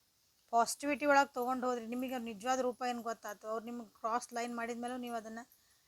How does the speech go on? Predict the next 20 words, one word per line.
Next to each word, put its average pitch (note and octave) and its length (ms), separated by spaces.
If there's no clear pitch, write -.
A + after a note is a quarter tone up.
ಹೆಂಗ್ B3 280
ತೊಗೊಂಡ್ರಿ A#3+ 380
ಐತಲ್ಲ, A3+ 260
that A3 200
is B3 160
all B3+ 220
beautiful. A3+ 520
ಹಂಗಾಗಿ A3+ 380
ನೀವಂದ್ರೆ G#3+ 360
ಇಷ್ಟ. - 180
ನೀವ್ರು E4 300
ಅವ್ರ D4+ 140
ಹತ್ರಕ್ಕೆ C#4 380
ಹೋಗ D4 240
ಹೋಗಿರಿ B3+ 420
ಭಾಳ, A#3+ 340
ಅಂದ್ರೆ C4+ 220
ಅವ್ರು C4+ 220
ಏನೇ B3+ 240
ಮಾಡಿದ್ರೂ C#4 560